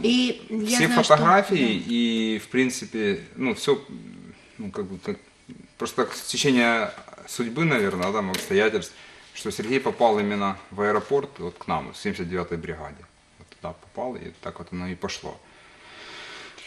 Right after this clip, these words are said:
Speaker 2: Вот.
Speaker 1: Нужно
Speaker 2: Насчёт предисловий теперь <laughs> ваших. Вы вообще военные не знаете, не ж скупы на эмоции.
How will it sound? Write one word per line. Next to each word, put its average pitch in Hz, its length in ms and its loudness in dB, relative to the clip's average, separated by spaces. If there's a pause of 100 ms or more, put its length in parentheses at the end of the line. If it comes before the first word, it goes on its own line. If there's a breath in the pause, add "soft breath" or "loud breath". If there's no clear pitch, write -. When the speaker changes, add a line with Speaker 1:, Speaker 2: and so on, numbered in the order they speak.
(160)
Speaker 2:
Вот. 123 240 4
Speaker 1:
Нужно 117 80 4
Speaker 2:
Насчёт 220 280 4
предисловий 196 640 4
теперь 139 300 0 (120)
<laughs> 165 120 -8
ваших. 131 480 2
Вы 135 160 -4
вообще 160 240 2
военные 147 680 -2
не 139 140 0
знаете, 135 400 0 (220)
не 113 160 -4
ж - 100 -4
скупы 131 480 -4
на 104 340 -2
эмоции. 123 540 0